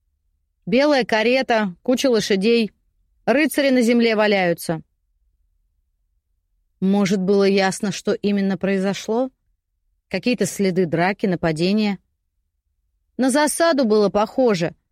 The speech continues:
На карете были следы, как от огня. Ещё повсюду торчали стрелы.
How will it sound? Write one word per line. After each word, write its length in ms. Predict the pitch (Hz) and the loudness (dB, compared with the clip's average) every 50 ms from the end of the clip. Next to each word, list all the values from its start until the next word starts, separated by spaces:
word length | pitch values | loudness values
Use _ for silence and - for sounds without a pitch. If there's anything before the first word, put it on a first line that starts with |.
| _ _ _ _ _ _ | _ _ _ _ _ _
На 140 | - 220 220 | -6 -6 -2
карете 420 | - 247 240 269 302 285 - 294 | -2 0 0 2 0 0 0 0
были 220 | 226 240 247 233 220 | 2 2 2 2 0
следы, 360 | - - 233 233 208 269 277 | 0 0 0 2 2 0 0
как 220 | - 208 196 - | 0 0 -2 -2
от 120 | 233 - 247 | -2 -2 -2
огня. 440 | 254 233 269 269 247 202 175 160 - _ _ _ _ _ _ - | 0 2 2 2 2 2 0 -2 -4 _ _ _ _ _ _ -6
Ещё 260 | 208 - - 311 254 | -4 -2 -2 0 0
повсюду 420 | 302 254 - - 269 277 285 254 | 0 -2 -2 -2 0 0 0 0
торчали 480 | - 247 240 196 - - 233 240 269 285 | 0 0 -2 -2 -2 -2 0 0 0 0
стрелы. 640 | - - - 247 247 226 202 190 180 175 170 165 | -2 -2 -2 -2 0 2 2 2 2 2 0 -2